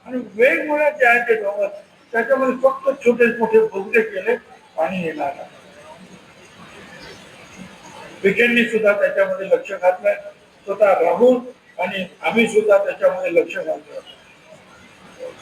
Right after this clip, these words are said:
आता हे सगळं करत असताना आणखी काय पाहिजे? मी सांगितलं, "बाबा, एक पहिलं गोष्ट करा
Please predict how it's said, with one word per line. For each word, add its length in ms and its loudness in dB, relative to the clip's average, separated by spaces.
आता 440 2
हे 260 2
सगळं 220 4
करत 500 0
असताना 300 2
आणखी 220 -2
काय 260 2
पाहिजे? 300 0
मी 300 2
सांगितलं, 560 0
"बाबा, 240 0
एक 220 -2
पहिलं 520 4
गोष्ट 340 0
करा 320 4